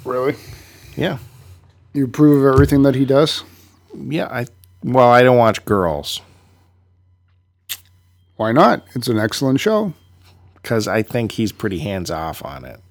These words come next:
Speaker 1: No,
Speaker 2: so.
Speaker 1: he's not hands-off
Speaker 2: Yeah,
Speaker 1: on
Speaker 2: I
Speaker 1: it.
Speaker 2: think he
Speaker 1: He's a
Speaker 2: is.
Speaker 1: major producer on it.
Speaker 2: Well, he got the ball rolling, and then your
Speaker 1: What about,
Speaker 2: what's her
Speaker 1: uh,
Speaker 2: face took over.
Speaker 1: Okay, did you see, um,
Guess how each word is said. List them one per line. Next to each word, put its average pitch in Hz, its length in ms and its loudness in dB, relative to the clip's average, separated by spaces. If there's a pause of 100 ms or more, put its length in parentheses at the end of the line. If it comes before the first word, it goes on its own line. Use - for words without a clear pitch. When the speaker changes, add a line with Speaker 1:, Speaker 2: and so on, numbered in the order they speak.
Speaker 1:
No, 160 80 2
Speaker 2:
so. 76 400 -2
Speaker 1:
he's 147 180 -6
not 190 160 2
hands-off 113 540 -2
Speaker 2:
Yeah, 87 160 -6
Speaker 1:
on 95 60 -6
Speaker 2:
I - 20 -10
Speaker 1:
it. - 20 -12
Speaker 2:
think 120 180 -4
he 98 80 -2
Speaker 1:
He's 160 120 2
a 151 60 4
Speaker 2:
is. 151 100 4
Speaker 1:
major 165 280 6
producer 156 560 0
on 82 140 -6
it. - 80 -18 (280)
Speaker 2:
Well, 117 240 2
he 117 140 -2
got 120 240 2
the 107 60 -4
ball 117 320 4
rolling, 95 480 -2
and 98 160 -4
then 95 380 -4 (180)
your 98 380 -2
Speaker 1:
What 135 180 6
about, 139 380 8
Speaker 2:
what's 131 240 6
her 127 180 4
Speaker 1:
uh, 123 160 2
Speaker 2:
face - 160 -4
took 95 220 -10
over. 87 300 -6
Speaker 1:
Okay, 120 280 -2
did 117 160 -4
you 120 100 -2
see, 123 640 -2 (1300)
um, - 600 -12